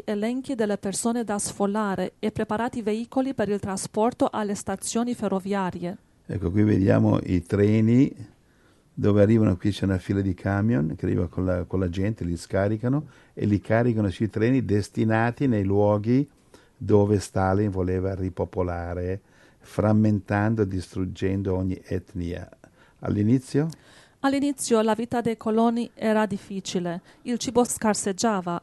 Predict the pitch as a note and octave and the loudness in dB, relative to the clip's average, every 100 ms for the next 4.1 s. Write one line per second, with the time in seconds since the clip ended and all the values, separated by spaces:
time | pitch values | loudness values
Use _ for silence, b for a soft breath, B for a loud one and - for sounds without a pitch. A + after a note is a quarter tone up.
0 | - A3 A3+ A3+ - A#3 B3 A3+ A3 A3+ | -6 -4 -2 -2 -2 -2 0 0 0 0
1 | A3 G#3 F#3 A3 F#3+ F3 E3+ - _ _ | -2 -2 -2 -2 0 0 -2 -6 _ _
2 | _ b - G2+ G2 B2 - G2+ A#2 G#2 | _ b -2 0 2 0 2 4 4 2
3 | E2+ G#2 G2 F#2 G#2 F#2 F2 F2 F#2 E2+ | 0 0 0 0 0 -2 -4 -4 -6 -8
4 | D#2+ | -12